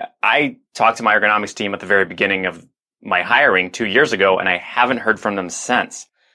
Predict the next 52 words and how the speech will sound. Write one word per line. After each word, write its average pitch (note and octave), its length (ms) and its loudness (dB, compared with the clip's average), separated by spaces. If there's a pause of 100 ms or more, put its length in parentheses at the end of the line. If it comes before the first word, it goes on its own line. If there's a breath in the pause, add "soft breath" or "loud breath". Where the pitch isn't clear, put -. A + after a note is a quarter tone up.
(140)
So - 140 2
it's A#2 120 2
almost C#3 380 4
this B2 140 -2
kind G#2+ 200 0
of, G2 100 -2
"Y-, G2+ 80 -6
yes, A2+ 840 -2
we A#2 120 0
have C#3 320 0
it, G2 160 2
but F#2+ 220 0
are G#2+ 80 4
you G#2+ 160 -2
really G2 240 -2
using A2 420 -2
it F#2 220 -4
to G2 140 -4
its F#2 120 -6
best - 280 -2
ability?" G2+ 500 0 (640)
And B2+ 140 2
ergonomics E3+ 540 4
seems B2 300 0
to A#2+ 80 -8
just A#2 180 0
kind A2 160 0
of, F#2+ 80 -4
they A2 80 -2
set - 300 0
you C#3 100 4
up C3+ 140 2
in B2 80 0
a A#2 40 0
really A#2 220 2
good A2 420 2 (200)
posture A2+ 540 0
and G2 380 -6
desk G#2+ 300 0
setup, C#3 540 2
but A#2+ 120 -2
they're C3 120 2
not C3+ 180 2
working B2+ 280 0
as G2+ 100 -4
much A2 180 -2
on G#2+ 100 -2
the F#2 80 -10
culture A#2+ 380 -2
side - 240 -4
of - 80 -10
things. - 360 -14